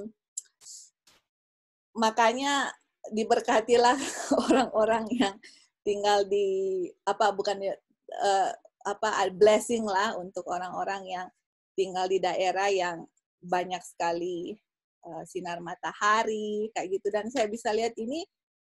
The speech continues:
sebenarnya di Indonesia ini sangat memenuhi istilahnya, you know, di Indonesia banyak sinar matahari, dia punya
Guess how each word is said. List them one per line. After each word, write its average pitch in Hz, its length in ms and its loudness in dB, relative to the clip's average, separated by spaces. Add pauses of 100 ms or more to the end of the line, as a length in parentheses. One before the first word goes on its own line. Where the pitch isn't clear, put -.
(680)
sebenarnya 226 800 0
di 214 180 0
Indonesia 220 680 2
ini 233 320 0
sangat 214 400 0
memenuhi 220 1000 -4
istilahnya, 240 640 0
you 226 140 -2
know, 320 240 -6 (100)
di 190 220 -4
Indonesia 196 400 -6
banyak 170 320 -8
sinar 170 320 -14
matahari, 233 800 -4 (480)
dia 175 240 0
punya 170 560 -8